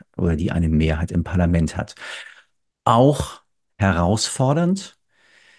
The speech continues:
Ja, und dann passierte der Freitag. Und komm, da, da lass uns einsteigen. Wir haben es genannt von guten Angeboten und ihrer Wirksamkeit. Anna,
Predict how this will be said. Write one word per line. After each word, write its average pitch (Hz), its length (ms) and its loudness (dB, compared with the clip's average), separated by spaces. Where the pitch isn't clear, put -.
Ja, 104 200 6
und 95 240 4
dann 95 160 4
passierte 113 480 2
der 135 240 0
Freitag. - 680 -6
Und 92 360 2
komm, 82 300 -2
da, 95 300 4
da 98 320 2
lass 107 260 2
uns 101 200 2
einsteigen. 131 600 2
Wir 107 140 0
haben 107 140 2
es 110 120 -4
genannt 107 320 -2
von 98 240 -2
guten 113 320 -4
Angeboten 113 720 0
und 104 100 0
ihrer 98 340 -2
Wirksamkeit. 127 760 -2
Anna, 104 520 6